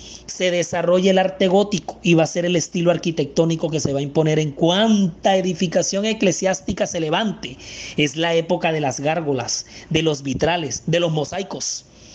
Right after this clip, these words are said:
En el año mil ciento sesenta y tres se construye la Catedral de Notre Dame en París.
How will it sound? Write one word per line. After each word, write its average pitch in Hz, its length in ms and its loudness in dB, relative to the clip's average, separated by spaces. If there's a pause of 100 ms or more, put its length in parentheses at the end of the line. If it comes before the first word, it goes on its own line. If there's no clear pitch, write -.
(260)
En 165 160 0
el 165 80 2
año 185 180 0
mil 196 180 4
ciento 190 320 -2
sesenta 170 380 -6
y 147 60 0
tres 160 200 2
se 190 80 -2
construye 165 480 2
la 165 100 0
Catedral 143 480 2
de 160 80 4
Notre 147 260 0
Dame 147 180 2
en 156 80 2
París. 139 520 -2